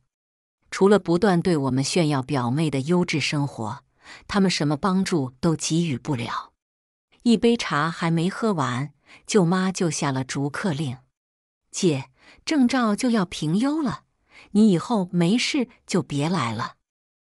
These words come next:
这小区里住了不少他的同事，看见了影响不好。临走的时候，舅妈忽然张口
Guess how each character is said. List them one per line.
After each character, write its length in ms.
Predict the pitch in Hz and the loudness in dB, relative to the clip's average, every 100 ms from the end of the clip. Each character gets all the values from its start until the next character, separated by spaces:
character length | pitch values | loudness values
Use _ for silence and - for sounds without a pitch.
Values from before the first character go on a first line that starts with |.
| _ _ - | _ _ 0
这 140 | 254 | 0
小 260 | 220 170 139 | 2 0 0
区 220 | - 196 | 0 2
里 180 | 160 131 | 2 0
住 220 | - 165 | 0 0
了 80 | 147 | 0
不 180 | 190 | 0
少 380 | 165 135 113 123 _ _ | 0 -2 -6 -8 _ _
他 140 | - 165 | -6 -4
的 120 | 139 | -4
同 280 | - 123 143 | -4 -4 -2
事， 300 | - 208 - _ - - - | -2 -4 -8 _ -20 -20 -8
看 240 | - 185 | -2 0
见 160 | 151 156 | 2 0
了 120 | 135 | 0
影 260 | 135 139 185 | 0 0 0
响 220 | 147 117 | -2 -4
不 160 | - | -6
好。 400 | 139 - - - _ _ _ _ _ _ _ | -4 -4 -6 -10 _ _ _ _ _ _ _
临 240 | 214 240 | 4 4
走 180 | 285 165 | 4 0
的 120 | 135 | -2
时 160 | 156 156 | -2 -4
候， 280 | - 143 127 - _ | -2 -2 -4 -14 _
舅 180 | - 185 | 2 2
妈 220 | 185 175 | 2 0
忽 220 | - 220 | 0 0
然 200 | 170 143 | 0 0
张 220 | 147 185 | 0 -2
口 380 | 180 - 107 131 | -2 -4 -8 -12